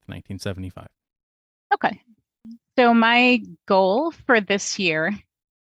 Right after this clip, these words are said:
Speaker 2: my bucket list, is to watch all of these movies by the end of the year that are mentioned or referenced in the Rocky Horror Picture Show.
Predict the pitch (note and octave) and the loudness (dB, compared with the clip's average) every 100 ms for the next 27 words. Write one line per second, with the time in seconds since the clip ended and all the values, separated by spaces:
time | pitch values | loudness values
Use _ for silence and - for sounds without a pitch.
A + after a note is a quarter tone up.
0 | _ _ - G3 F#3 G3 G3 E3 - D#3 | _ _ -14 -12 -4 -2 -2 -4 -4 -4
1 | F3 - D3 D#3+ - F#3+ F3 E3 D#3+ - | -6 -8 -10 -10 -2 0 2 2 0 -2
2 | - - _ _ _ _ _ _ _ _ | -6 -8 _ _ _ _ _ _ _ _
3 | _ - G3 G#3+ G3+ G3 F#3 F#3 F#3 F#3 | _ -2 2 2 0 -2 -2 -2 -2 -2
4 | E3 E3 D#3+ E3+ - - _ _ _ _ | -2 -2 -2 -4 -10 -14 _ _ _ _
5 | - F#3 F3+ F3+ F3 F3 E3+ E3 D#3+ D#3+ | -4 -2 0 0 -2 -4 -4 -2 0 0
6 | F3+ - _ _ _ _ F#3 E3 E3+ F3 | -2 -8 _ _ _ _ -6 -4 -4 -2
7 | E3+ E3+ F3+ E3 E3+ F#3+ - E3+ E3 E3+ | -4 -6 -8 -8 -8 -10 -6 -2 0 0
8 | - E3+ E3 - - - E3+ D#3+ D#3 D#3+ | 0 -2 -4 -8 -10 -4 -2 0 -2 -2
9 | E3 D#3+ D#3+ - F3 - D3 D3+ - D3+ | -4 -4 -6 -6 -6 -6 -8 -6 -2 -2